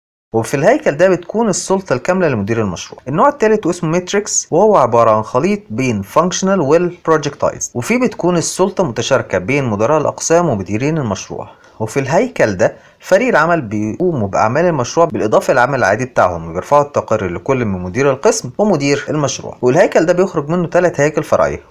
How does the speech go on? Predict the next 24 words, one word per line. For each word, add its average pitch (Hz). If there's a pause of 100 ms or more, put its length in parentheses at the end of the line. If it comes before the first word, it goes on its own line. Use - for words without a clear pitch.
وهما 147 (240)
النوع 208
الأول 208
هو 143 (140)
الويك 139 (120)
ماتريكس، 147
وفي 123
النوع 185
ده 160
مدير 143
القسم 156
هو 110
ليه 123
السلطة 196
الكاملة، 139 (320)
بينما 165
مدير 156
المشروع 170
دور 180
بينحصر 165
انه 107 (100)
بروجكت 147
اكسبيدايتر، 143
ودوره 127